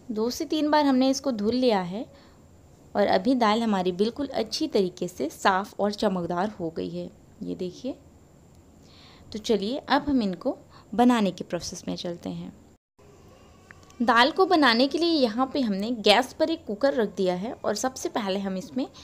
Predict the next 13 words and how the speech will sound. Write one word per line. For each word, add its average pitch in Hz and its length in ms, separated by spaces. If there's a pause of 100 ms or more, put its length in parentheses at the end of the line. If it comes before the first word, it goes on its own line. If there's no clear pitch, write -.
(280)
दाल 175 320
को 320 180
डाल 165 340
देंगे। 170 340 (800)
तो 220 100
गैस 202 400
को 320 140
अभी 302 200
हमने 262 240 (100)
on 208 160
नहीं 233 340
किया 269 260
है, 254 300